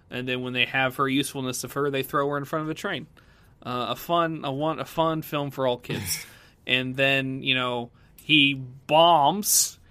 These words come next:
Speaker 1: He puts a bomb in a paralyzed man's chair that he gave to him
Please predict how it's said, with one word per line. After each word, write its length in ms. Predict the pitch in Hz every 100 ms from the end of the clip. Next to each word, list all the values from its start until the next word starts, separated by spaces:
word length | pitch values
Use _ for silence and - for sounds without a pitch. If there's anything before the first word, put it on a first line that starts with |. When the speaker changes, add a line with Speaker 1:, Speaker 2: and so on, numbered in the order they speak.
| -
Speaker 1:
He 160 | - 170
puts 320 | - 190 190
a 80 | 151
bomb 540 | 131 147 170 185 185
in 100 | 151
a 280 | 135 127 127
paralyzed 880 | - - 175 180 165 160 156 139 139
man's 540 | 139 135 131 131 -
chair 600 | - - - 151 127 123
that 160 | 127 127
he 100 | 127
gave 420 | 131 143 139 127
to 100 | 117
him 360 | 123 113 117